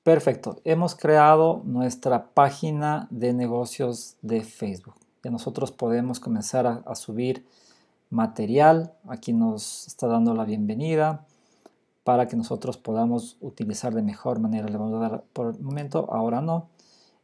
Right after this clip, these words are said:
Y aquí nosotros ya podemos comenzar a publicar contenido que sea relevante a nuestra marca, a nuestros servicios, a lo que nosotros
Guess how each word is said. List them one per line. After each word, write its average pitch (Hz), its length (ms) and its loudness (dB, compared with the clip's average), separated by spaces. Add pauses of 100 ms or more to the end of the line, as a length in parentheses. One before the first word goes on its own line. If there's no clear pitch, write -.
Y 147 200 -4
aquí - 220 -6
nosotros 127 400 -2
ya 120 160 0
podemos 120 380 0
comenzar 120 540 -4
a 131 120 -8
publicar 131 680 0 (320)
contenido 139 580 0
que 113 100 -8
sea 131 240 4
relevante 135 920 0 (560)
a 127 280 4
nuestra 117 420 0
marca, 127 580 4
a 120 60 0
nuestros 110 320 -6
servicios, 123 680 -4
a 113 40 -4
lo 104 100 -8
que 117 100 -8
nosotros 117 680 -6